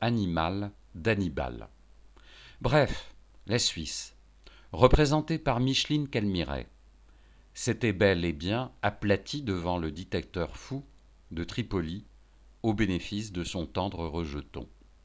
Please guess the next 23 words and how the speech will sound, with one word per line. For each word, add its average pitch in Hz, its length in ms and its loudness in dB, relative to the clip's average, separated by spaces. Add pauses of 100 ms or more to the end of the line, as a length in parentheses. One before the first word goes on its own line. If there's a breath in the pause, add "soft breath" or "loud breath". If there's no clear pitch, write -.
(760 loud breath)
Après - 280 2
cette - 240 0
révélation, 104 720 0 (680 soft breath)
suivie 143 400 0
le 143 100 8
même 131 220 6
jour 143 320 2
par 107 200 2
une 104 120 0
confirmation 131 800 -2
du 98 160 -4
D 120 320 2
F - 140 -8
A 87 180 2
E, 62 120 -6 (920 soft breath)
la 87 100 0
Tribune 117 440 0
de 90 100 2
Genève 85 420 0
précisait 90 520 -4
le 76 120 -2
cinq 82 300 -6
mars 92 440 -6